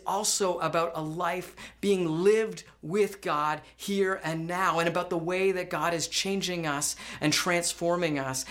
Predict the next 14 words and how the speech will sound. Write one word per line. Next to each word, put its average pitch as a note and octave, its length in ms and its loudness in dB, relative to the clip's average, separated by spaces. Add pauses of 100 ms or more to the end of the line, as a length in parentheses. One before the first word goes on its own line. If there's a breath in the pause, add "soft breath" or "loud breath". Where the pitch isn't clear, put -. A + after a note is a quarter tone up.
(140 loud breath)
and D#3 140 0
taking F3+ 480 0
people F3 440 -4
who E3+ 160 -6
are D#3 120 0
selfish D#3+ 580 -2
and E3 140 -2
sinful E3 460 -2
and D3+ 100 0
setting F3 260 0
us D#3+ 140 2
free F#3 300 -2
from F3+ 240 -4
that, C#3 340 -2